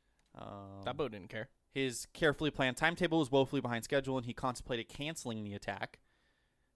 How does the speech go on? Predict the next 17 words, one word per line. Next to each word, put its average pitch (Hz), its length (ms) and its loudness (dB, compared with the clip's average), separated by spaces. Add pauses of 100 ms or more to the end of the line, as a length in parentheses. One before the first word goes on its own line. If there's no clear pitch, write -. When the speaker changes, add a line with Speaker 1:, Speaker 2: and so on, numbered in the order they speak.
(120)
Speaker 1:
The 131 220 0
con-, 135 300 -2
the 120 240 0 (120)
con-, 135 280 -2 (100)
Contentenials 123 1040 -6
con-, 120 220 -8 (500)
content 135 380 -6 (640)
brought 147 180 10
a 139 80 6
great 143 320 4
quantity 139 460 4
of 117 100 2
artillery 120 520 2
across 107 280 -4
the 110 140 -10
river. 110 240 -6 (1300)
Speaker 2:
Okay. 156 220 0